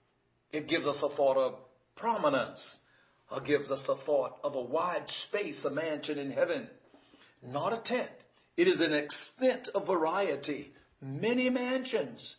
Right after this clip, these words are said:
of unity in the Father's house. Parenting. He is our Father.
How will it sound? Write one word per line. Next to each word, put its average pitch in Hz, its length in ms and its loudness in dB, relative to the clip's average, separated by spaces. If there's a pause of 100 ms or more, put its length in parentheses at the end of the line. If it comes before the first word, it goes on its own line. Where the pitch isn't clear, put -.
(240)
of 147 200 0
unity 151 720 0 (400)
in 185 380 0
the 175 100 0
Father's 165 800 2
house. - 560 -4 (1000)
Parenting. - 1040 -6 (380)
He 190 320 4
is 160 340 2
our 165 280 0
Father. - 500 -6